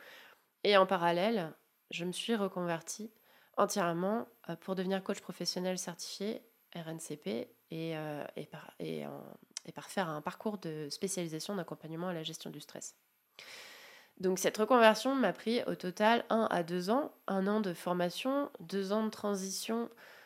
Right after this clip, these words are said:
pour, euh, ben, pour quitter le métier, puisqu'on quitte pas les gens comme ça, euh, du jour au lendemain. Euh, c'est-à-dire au début financièrement, effectivement, voilà, j'avais pris, euh, j'avais pris ce poste pour assurer mes arrières, et puis à un moment donné, quand j'ai été prête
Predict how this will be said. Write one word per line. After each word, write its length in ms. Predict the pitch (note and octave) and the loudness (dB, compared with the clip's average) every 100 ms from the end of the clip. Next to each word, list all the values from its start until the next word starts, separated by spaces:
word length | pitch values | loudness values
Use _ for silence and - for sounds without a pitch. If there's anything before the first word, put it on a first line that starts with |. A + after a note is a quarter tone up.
| - _ | -20 _
pour, 340 | - G#3+ A3 | -2 2 4
euh, 1080 | F3+ E3+ - F3+ F3 E3+ E3+ E3+ E3 D#3+ - - - - - | 2 0 -2 2 2 4 2 0 -2 -4 -6 -8 -10 -14 -16
ben, 260 | - E3+ E3 | -8 -6 -6
pour 180 | E3 F#3 | -10 -12
quitter 260 | - F#3+ G#3 | -10 -4 -2
le 60 | |
métier, 400 | F3+ E3+ - C4 | 0 -2 -2 -4
puisqu'on 580 | C4 F3+ - F#3+ F3+ F3 | -4 -12 -6 -4 -2 -4
quitte 200 | F3 - | -8 -6
pas 100 | F#3+ | -4
les 140 | F3+ | -2
gens 160 | E3+ F#3+ | -2 -4
comme 160 | F#3 E3+ | -4 -6
ça, 120 | F#3 F#3+ E3+ | -4 -4 -4
euh, 40 | |
du 140 | E3 E3 | -6 -6
jour 160 | E3+ | -4
au 60 | E3 | -4
lendemain. 320 | E3 F3 A3 - _ _ _ _ _ _ _ - | -4 -4 -6 -8 _ _ _ _ _ _ _ -2
Euh, 300 | E3+ D#3 D3+ | 0 0 -4
c'est-à-dire 340 | D3 E3+ E3+ | -6 -4 -2
au 120 | D#3+ D#3 | -2 -2
début 240 | D#3+ F3+ | -4 -4
financièrement, 580 | F#3 F#3+ F3+ F3+ F#3+ G3 | -4 0 0 0 0 0
effectivement, 560 | F3+ - _ - F3 F#3 | -2 -6 _ -8 -2 0
voilà, 220 | F3+ F#3 - - - - - - | 0 -2 -8 -18 -18 -20 -20 -4
j'avais 280 | F#3+ F3+ F3+ | 2 4 4
pris, 380 | F3+ - G#3 G3 | 0 -2 2 4
euh, 500 | E3+ D#3+ D#3+ D#3 E3+ | 4 2 -2 -4 -4
j'avais 200 | F3 E3+ | -2 -4
pris 180 | E3+ F3 | -4 -8
ce 140 | - | -6
poste 440 | E3+ - F3+ - E3 | -6 -4 -6 -8 -12
pour 200 | - F3 | -4 0
assurer 340 | E3+ - F3+ | 0 -2 -4
mes 220 | F3 E3 | -2 -2
arrières, 380 | E3 F3 A#3 C4 | -2 2 2 4
et 80 | F#3 | 2
puis 180 | - F3+ | 0 -2
à 40 | |
un 20 | |
moment 160 | E3+ E3 | 0 -2
donné, 240 | E3+ G3+ | -2 -4
quand 180 | A3 F#3 | -2 -2
j'ai 160 | E3+ E3+ | -2 -4
été 160 | E3 | -6
prête 460 | D#3+ - A3+ - | -8 -2 -2 -4